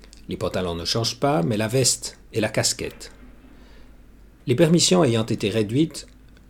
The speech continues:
le photographe viendra à la caserne faire le portrait de notre promotion. Il faut compter trois semaines pour le résultat. Vous recevrez donc une image qui remplace et annule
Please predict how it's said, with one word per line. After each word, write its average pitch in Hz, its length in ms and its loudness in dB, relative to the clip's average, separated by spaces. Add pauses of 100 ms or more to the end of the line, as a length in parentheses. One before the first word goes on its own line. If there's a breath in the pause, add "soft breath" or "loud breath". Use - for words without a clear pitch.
(140)
le 110 200 2
photographe 127 560 2
viendra 113 300 -2
à 107 40 -2
la 90 100 -4
caserne 117 400 -2
faire 123 220 0
le 107 80 -2
portrait - 380 -4
de 98 80 -2
notre 92 260 -6
promotion. 98 520 -4 (720 soft breath)
Il 120 120 -2
faut 139 120 2
compter 131 420 2
trois 151 240 2
semaines 80 360 -4
pour - 160 -8
le 90 60 -6
résultat. 85 540 -8 (400 soft breath)
Vous 110 80 -4
recevrez 113 440 0
donc 104 420 -4
une 135 160 2
image 110 400 0
qui 101 100 -8
remplace 113 640 -4
et 90 120 -4
annule 120 380 -2